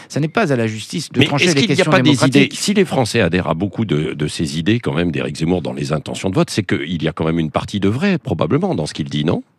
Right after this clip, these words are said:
Speaker 1: Bah, je, je sais pas
Speaker 2: Autour
Speaker 1: si
Speaker 2: des
Speaker 1: partie
Speaker 2: questions
Speaker 1: vraie, mais il y a,
Speaker 2: d'immigration,
Speaker 1: non,
Speaker 2: de
Speaker 1: non, mais
Speaker 2: sécurité.
Speaker 1: il y a sans doute des gens qui ont une perception comme celle d'Éric Zemmour. À nous de les convaincre
Speaker 2: Mhm.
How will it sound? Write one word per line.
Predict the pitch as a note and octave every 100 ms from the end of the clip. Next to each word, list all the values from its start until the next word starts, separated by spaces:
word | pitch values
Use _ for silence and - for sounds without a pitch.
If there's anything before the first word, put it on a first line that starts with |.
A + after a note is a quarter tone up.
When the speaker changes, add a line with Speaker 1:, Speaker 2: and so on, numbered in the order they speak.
| _
Speaker 1:
Bah, | G#2+ F#2+
je, | A2 - A2
je | G#2+
sais | A#2 C3
pas | C#3+
Speaker 2:
Autour | B2+
Speaker 1:
si |
Speaker 2:
des | A2+
Speaker 1:
partie | A2
Speaker 2:
questions | D#3+ F3
Speaker 1:
vraie, | G3+
mais | C#3
il |
y |
a, | C3
Speaker 2:
d'immigration, | A2 A2+ -
Speaker 1:
non, | F3+
Speaker 2:
de | G#3
Speaker 1:
non, | F#3+
mais |
Speaker 2:
sécurité. | D3+ A#2 A2 G#2
Speaker 1:
il | C#3+
y |
a | A2
sans | C3
doute | D3+ C#3+
des |
gens | C#3+ G#3
qui | -
ont |
une | A#2+
perception | A#2 D3 D#3+ C#3 A#3 G#3
comme | C#3 B2+
celle | - D3+
d'Éric | C#3 C3+
Zemmour. | C#3 C3 -
À | F3
nous | G#3+
de | F3
les | C#3 B2+
convaincre | A#2+ A2+ B2+ - -
Speaker 2:
Mhm. | F#2+ F#2 G#2